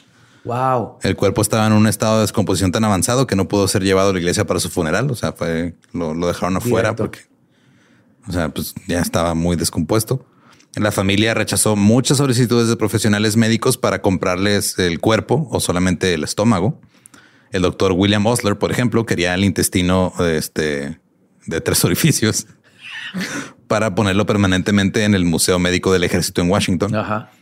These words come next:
Speaker 2: Pero la familia se rehusó. No fue hasta mil novecientos sesenta y dos cuando Saint Martin finalmente obtuvo lo que le correspondía,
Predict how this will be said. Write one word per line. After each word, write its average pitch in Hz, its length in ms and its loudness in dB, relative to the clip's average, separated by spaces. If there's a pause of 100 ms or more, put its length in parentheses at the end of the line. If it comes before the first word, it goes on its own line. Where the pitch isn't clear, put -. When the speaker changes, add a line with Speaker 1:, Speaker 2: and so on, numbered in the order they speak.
Speaker 2:
Pero - 120 0
la 143 60 2
familia 85 340 0
se 95 120 0
rehusó. 85 320 0 (1080)
No 98 120 -2
fue 127 100 0
hasta 120 160 0
mil 123 160 6
novecientos 123 480 2
sesenta 113 380 2
y - 20 0
dos - 540 -2
cuando 95 240 4
Saint 92 180 4
Martin 95 320 2
finalmente 104 500 2
obtuvo 127 360 0
lo 123 100 2
que 113 80 -2
le 95 140 -2
correspondía, 110 760 0